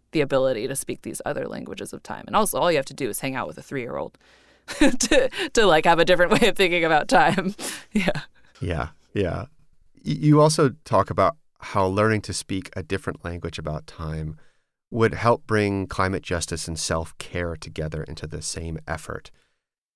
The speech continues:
Speaker 2: Not two topics you hear paired together very often, self-care and climate justice. And I wonder if you could unpack this and speak to how a different language about time would help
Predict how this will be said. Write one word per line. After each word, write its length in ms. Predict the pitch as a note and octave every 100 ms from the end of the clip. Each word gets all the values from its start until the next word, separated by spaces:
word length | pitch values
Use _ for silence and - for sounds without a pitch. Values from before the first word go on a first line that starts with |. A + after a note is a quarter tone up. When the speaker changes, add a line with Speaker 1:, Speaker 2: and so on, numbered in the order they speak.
| _
Speaker 2:
Not 280 | - B2 D#3+
two 140 | F3+
topics 540 | E3+ F3 D#3 D#3+ D#3 -
you 100 | C3
hear 260 | - C3
paired 340 | A#2 - A#2+ A#2+
together 320 | - G#2 G#2
very 260 | G2+ G2+ G#2
often, 520 | G#2 A#2 - D#2+ E2 -
self-care 720 | - D#2+ D#2+ - E2+ E2 E2 -
and 300 | D#2+ D#2+ D#2+ _
climate 300 | - D#2 D#2+
justice. 480 | - D#2+ - D#2+ -
And 160 | D#2+ E2+ - - - _ _ _ _
I 80 | C3
wonder 180 | D3 E3+
if 160 | F#3+ -
you 60 |
could 260 | D#3+ F3 D#3 -
unpack 520 | A#2+ A2 - G#2+ A2+
this 180 | - F2+
and 120 | -
speak 360 | - - G2 F#2
to 80 | F2+
how 180 | F2 E2+
a 60 |
different 340 | D#2 E2+ - D#2+
language 300 | D#2+ D#2 D#2
about 240 | D#2 -
time 240 | - D#2
would 100 | D#2
help 220 | D2+ D#2